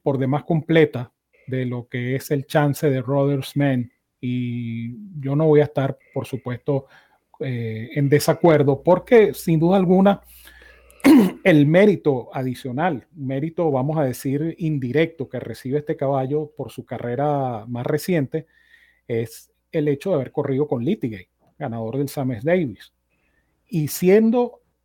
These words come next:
Rodersman el favorito de la carrera en contra de su compañero Litigate. O sea, esto para que tengan una idea de la confianza que había con este hijo de Battalion Runner,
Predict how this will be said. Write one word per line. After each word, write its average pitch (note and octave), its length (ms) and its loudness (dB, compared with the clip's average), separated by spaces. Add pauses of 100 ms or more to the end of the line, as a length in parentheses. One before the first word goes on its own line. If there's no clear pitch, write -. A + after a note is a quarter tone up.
(460)
Rodersman F#3+ 680 2
el F3+ 80 0
favorito D3+ 640 0
de C#3+ 60 0
la C3+ 100 -6
carrera C#3 280 -4
en A#2+ 100 -6
contra C4+ 340 0
de C3 40 -2
su - 140 -12
compañero A#2+ 480 -8
Litigate. - 540 -14 (420)
O - 20 -20
sea, B2 140 -2
esto A3 180 -2
para G#3+ 200 4
que D#3+ 100 0
tengan F3+ 300 0
una G3 160 0
idea E3 340 4 (460)
de D3 120 0
la C#3 160 0
confianza D#3 540 -4
que D#3 100 -2
había D3+ 280 0
con A#2+ 200 -6
este B2+ 240 -2
hijo D3+ 240 0
de D3+ 120 2
Battalion C#3 480 -4
Runner, C#3 400 0